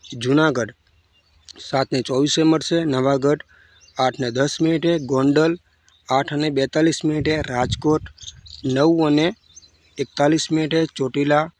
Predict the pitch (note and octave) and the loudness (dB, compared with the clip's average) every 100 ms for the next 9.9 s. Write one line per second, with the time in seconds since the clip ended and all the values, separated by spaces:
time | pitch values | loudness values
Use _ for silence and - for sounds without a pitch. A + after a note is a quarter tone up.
0 | _ _ _ C#3 D3 - C#3 C3+ - C#3+ | _ _ _ -2 -2 0 -2 -2 0 2
1 | D3+ D#3+ D#3 D#3 D#3 D3+ E3 F3 - - | 2 2 0 0 0 0 -2 -2 -8 -8
2 | - C3+ C#3 D3+ E3+ - - - _ _ | -2 0 2 2 0 -8 -20 -20 _ _
3 | _ - _ C3+ B2 C3+ C3 B2 A#2+ - | _ -20 _ -10 -2 0 2 0 -2 0
4 | D3+ - E3 E3 D3+ E3 C#3 C3 C#3+ D#3 | 0 2 0 0 0 0 0 0 4 4
5 | C3 B2+ D3+ E3 - _ - _ C3+ B2+ | 2 2 2 0 -4 _ -20 _ -6 -4
6 | B2 A#2+ A#2 C#3+ - D#3 D#3 D3+ E3 D3+ | -2 -2 0 -2 0 0 0 0 -2 -2
7 | B2 B2 C#3 C#3+ D3 D3+ - _ _ _ | -2 0 0 2 2 0 -8 _ _ _
8 | C3 C#3+ - D3 C#3+ D#3 E3 - _ _ | 0 0 2 0 2 0 0 -6 _ _
9 | _ _ - C3+ B2+ C#3 C#3+ D3 D#3 | _ _ -4 -2 0 2 2 2 -2